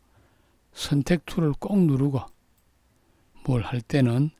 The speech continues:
한 번 도구가 다 쓰는 게 끝나고 나면 반드시 선택 툴을 눌러주는 습관을 가져야 되겠습니다. 자, 이렇게 해놓고 또 요 패스파인더에서,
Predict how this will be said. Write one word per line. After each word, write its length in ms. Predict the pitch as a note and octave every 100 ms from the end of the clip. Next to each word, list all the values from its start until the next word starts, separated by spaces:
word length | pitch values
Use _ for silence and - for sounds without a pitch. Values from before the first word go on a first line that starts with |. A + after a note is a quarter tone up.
| _
한 260 | - - G3
번 160 | A3+
도구가 400 | - C3+ D#3+ F#3+
다 240 | F#3 - C#3+
쓰는 360 | - A3+ G#3+
게 80 | G3
끝나고 500 | - - G#3+ A3+ G3
나면 280 | D#3+ D3 B2+
반드시 420 | B2 B2+ F3 C3
선택 400 | - C#3+ E3 E3+
툴을 200 | G3+ D#3+
눌러주는 500 | C3 B2+ D#3 D3+ D#3+
습관을 500 | D3 F#3+ - F#3 D3+
가져야 280 | C3 E3 C3
되겠습니다. 640 | A2+ A2+ - A#2+ G#2 A2 - - - - - _
자, 140 | - E3
이렇게 380 | D#3 F3 -
해놓고 580 | B2 D3 - A#2+ A#2+ D#3 - - - - - _ - -
또 260 | - F3+ F3+ - - _ _ _ _ _ _ _ -
요 120 | A2+ F#2+ -
패스파인더에서, 1200 | D#3 - - C3 C3 C3 A#2+ A#2+ - A2+ C#3+